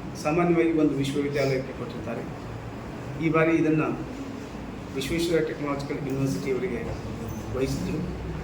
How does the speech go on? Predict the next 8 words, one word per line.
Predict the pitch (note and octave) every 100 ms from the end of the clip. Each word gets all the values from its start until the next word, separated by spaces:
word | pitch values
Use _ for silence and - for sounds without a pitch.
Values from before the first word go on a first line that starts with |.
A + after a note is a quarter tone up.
| - - - - - - - -
ವಿಶ್ವೇಶ್ವರಯ್ಯ | D3+ F#3 F#3 F#3 F3+ F3
ಟೆಕ್ನಾಲಜಿಕಲ್ | D3+ E3 D#3+ - D#3 C#3+
ಯೂನಿವರ್ಸಿಟಿಯ | C#3 C3+ - C#3 B2+ A#2+ - - - - - - C#3
ಕುಲಪತಿಗಳಾದಂಥ | C#3+ C3+ C#3 C3 B2+ B2+ B2+ D3 - - - F3 - - - - - - - - - - -
ಡಾಕ್ಟರ್ | C3 C3+ C3+
ಎಸ್ | C3+ C3+
ವಿದ್ಯಾಶಂಕರ್ | C#3 C3+ C3 B2+ B2
ಅವರು | A#2 C3+